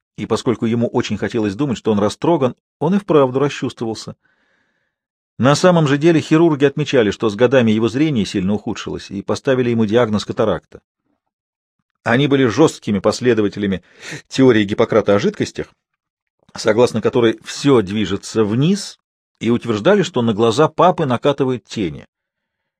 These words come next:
Чтобы устранить это досадное неудобство, лекари убедили Иннокентия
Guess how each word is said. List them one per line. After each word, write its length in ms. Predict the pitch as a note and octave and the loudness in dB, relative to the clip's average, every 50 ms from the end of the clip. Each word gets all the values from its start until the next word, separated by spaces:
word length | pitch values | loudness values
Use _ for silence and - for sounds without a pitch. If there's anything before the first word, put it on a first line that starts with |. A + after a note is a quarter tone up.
| _ _ _ _ _ _ _ _ _ _ _ _ _ _ | _ _ _ _ _ _ _ _ _ _ _ _ _ _
Чтобы 260 | - - - - C#3+ | -6 0 2 2 2
устранить 640 | D3+ - - - - C#3 C#3+ D#3 F#3 A3 A3 - - | 2 2 0 0 2 2 4 4 4 2 2 0 -4
это 220 | - D3 B2 A#2+ G#2+ | -4 -4 -4 0 0
досадное 460 | A#2+ A#2 - A#2 G#2+ F#2+ G2 G#2 G#2 | 0 2 2 2 0 2 0 0 0
неудобство, 520 | G#2 G#2+ G#2 G2+ F#2+ E2+ - - F#2 F#2 | 0 0 0 0 -2 -4 -4 -8 -8 -4
лекари 440 | F#2+ B2+ F3 F#3+ F#3+ - F3 E3 D#3+ | 0 2 2 2 4 4 4 4 2
убедили 460 | - C3+ B2+ C3+ C3 C3+ D#3 D3+ C#3 C3 | 0 -2 -2 -2 0 2 2 2 2 2
Иннокентия 560 | B2+ B2 - - C#3+ C#3 B2 - B2 A2+ | 0 -2 -2 -2 -4 -4 -2 0 -2 -2